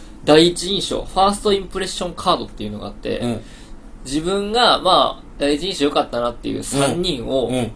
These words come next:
Speaker 1: まあ、順不動で、丸する。
Speaker 2: あ、丸すんねや。
Speaker 1: とりあえず。
Speaker 2: うん。
Speaker 1: ほんで、後で、そのカード返ってくんねんけど、
Speaker 2: うん。
Speaker 1: 俺に丸した女の人の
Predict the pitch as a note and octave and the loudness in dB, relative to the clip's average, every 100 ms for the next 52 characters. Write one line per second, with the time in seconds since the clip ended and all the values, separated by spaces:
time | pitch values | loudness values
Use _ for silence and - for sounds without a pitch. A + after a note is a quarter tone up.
0 | - D#3 C3 F#3+ - C#3 C3 C3 D#3 D#3+ | -2 0 2 0 0 0 2 4 4 2
1 | - - - - - - C3+ D3 C3 A#2+ | 0 -14 -18 -18 -10 -2 4 4 4 -4
2 | - - - - - - C3 D3+ C3 C3+ | -8 -12 -20 -20 -20 -8 -2 -2 0 -2
3 | A2 C3+ B2 G#2 - B2 B2 G#2+ - - | 2 4 4 2 -4 -4 -4 -4 -12 -20
4 | - - - - - B3 B3+ F#3 - - | -20 -20 -20 -8 -4 0 2 2 2 -2
5 | F3 G#3 - E3 D3 - - - - - | 0 4 4 6 6 4 -4 -20 -20 -12
6 | - G3 F#3+ G#3 C#3 - F3+ F3 - - | -6 -6 2 4 4 0 -6 -6 -8 -8
7 | - G2+ G2+ - - A#2 G#2+ - A#3+ D4 | -10 -8 -8 -10 -12 -10 -10 0 2 2
8 | D#4 D4 D#4 E3+ A2+ C3+ E3+ F#3 F3 C#3+ | 0 -2 -2 -2 -2 2 2 2 0 2
9 | A#2 C#3 D3 C#3+ D3 C#3+ D3+ G#2+ | 2 0 -2 -4 -4 -4 -2 -2